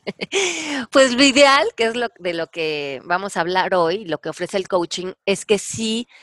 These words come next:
tengamos mucho más decir en estos condicionamientos y de estas respuestas, porque si no, vivimos, em,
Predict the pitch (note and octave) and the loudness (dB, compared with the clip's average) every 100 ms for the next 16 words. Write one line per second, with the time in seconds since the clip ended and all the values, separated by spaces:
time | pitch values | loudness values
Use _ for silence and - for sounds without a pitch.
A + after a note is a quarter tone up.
0 | - - - A3+ A3+ G#3 F#3+ G3 G#3+ - | -20 -6 2 4 4 4 2 -2 -4 -8
1 | G3 G#3+ G#3 A3+ G#3 G3+ F#3+ F3 F3 E3 | -6 -6 -2 -4 0 2 2 0 0 -2
2 | - G#3 G#3 E4 - - _ _ _ _ | -2 -2 0 -2 -4 -14 _ _ _ _
3 | _ _ G3+ F#3 G3+ G#3+ - - F3+ E3+ | _ _ 4 4 4 -2 -4 2 2 2
4 | - F#3 F3+ - - E3 D#3 D#3 E3+ D#3 | 0 4 4 2 -2 -2 -2 -2 0 2
5 | D#3 F#3+ A3+ A#3+ D#3 C#3+ D#3+ D#3 - D#3+ | 2 4 2 4 2 4 2 2 0 0
6 | E3 - C4 D4 - D3 D3+ - E3+ - | -2 0 4 4 4 -2 -2 -2 -2 0
7 | F3 G3 G3 G#3 G3+ A3+ - - G3 G#3+ | -2 0 0 4 4 4 2 -8 0 2
8 | G#3+ A#3+ G#3+ F3+ D4+ - - - - - | 4 4 6 6 4 0 -6 -8 -20 -20
9 | - - G3 F3+ E3+ E3 D#3+ D#3 D#3 | -8 2 6 8 6 2 -2 -8 -12